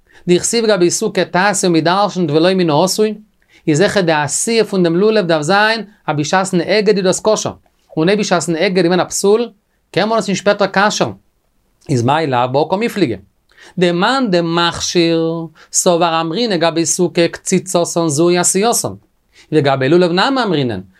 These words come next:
בשעת ער פורץ זיך מיט דער הדסה, מען נעמט ער אראפ די ענבים. לכיתוסון זו יעשיוסון. וואו דער רגט כשר. וואס בגדאפט אנכאפן, האט עס מלקט געווען יום טוב? שטייט די רשי שפעטער, אין תוספות שטייט דאס עכט קלארער.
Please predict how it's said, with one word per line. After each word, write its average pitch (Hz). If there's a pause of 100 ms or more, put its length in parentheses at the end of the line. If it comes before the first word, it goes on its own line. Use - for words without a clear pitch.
(140)
בשעת 190
ער 156
פורץ 214
זיך 175
מיט 165
דער 156
הדסה, 175
מען 143
נעמט 190
ער 127
אראפ 165
די 175
ענבים. 170 (240)
לכיתוסון 170
זו 139
יעשיוסון. 208 (300)
וואו 208
דער 139
רגט 170
כשר. 220 (1040)
וואס 147
בגדאפט 156
אנכאפן, 151 (120)
האט 120
עס 117
מלקט 123
געווען 135
יום 135
טוב? 190 (920)
שטייט 127
די 143
רשי 156
שפעטער, 233
אין 113
תוספות 156
שטייט 151
דאס 151
עכט 165
קלארער. 185